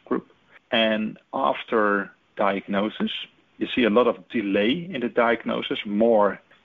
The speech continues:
than in later onset. And we think it's because the features, uh, it presented with, for ins-, instance, the exercise-induced dystonia, they are not recognized. And the second is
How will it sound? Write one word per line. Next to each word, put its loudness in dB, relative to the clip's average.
than -2
in -4
later 2
onset. 0
And -2
we 4
think 0
it's -10
because -6
the -10
features, 4
uh, -2
it -12
presented -2
with, 4
for -2
ins-, -4
instance, -6
the 0
exercise-induced -2
dystonia, -2
they 0
are -2
not 2
recognized. -2
And 4
the 4
second 4
is -2